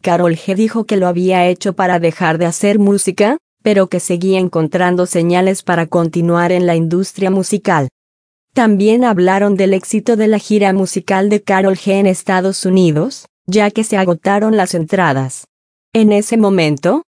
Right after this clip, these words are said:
Jimmy le hizo una pregunta sobre Bichota, y la cantante le explicó que para ella tiene el significado de una mujer fuerte que puede con todo.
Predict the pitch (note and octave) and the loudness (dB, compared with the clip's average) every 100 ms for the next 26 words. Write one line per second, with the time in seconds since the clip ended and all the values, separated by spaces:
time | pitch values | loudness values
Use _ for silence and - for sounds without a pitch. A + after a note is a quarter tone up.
0 | - - A#3+ B3 C4 A3+ G#3+ - G#3 G3+ | -12 -2 2 4 4 2 0 0 0 2
1 | G3 G3 F3+ F3+ G3 F3 F3+ - F3 F#3 | 0 0 0 0 0 0 -2 0 0 0
2 | E4 - E3 D3+ E3+ D3+ - E3+ F4 - | -2 -4 -6 -2 0 0 0 -2 -2 0
3 | A3+ G#3 A3 A3 G3+ A3 A3+ A3 G3+ E3+ | 2 2 0 -2 0 0 2 2 0 -2
4 | - G#3 - G3 F#3+ F#3+ F#3 E3+ E3 F3 | -2 -4 0 0 0 -2 -2 0 0 0
5 | G#3+ G#3 G#3+ G#3 G3+ F#3 - F3 E3 E3+ | 0 -2 0 2 2 0 -2 -4 -4 -4
6 | E3 F3+ F#3 F#3+ F3 F3+ F#3+ F3+ D#3 G3+ | -4 -2 0 0 2 0 0 -2 -2 -2
7 | G#3 G#3 G#3 G3 A3 G#3 E3+ - F#3+ F3+ | -2 0 0 0 -2 -2 -2 0 0 0
8 | F3 F3+ E3 F#3+ F#3 C#3+ C3+ | -2 -2 -4 0 0 0 -2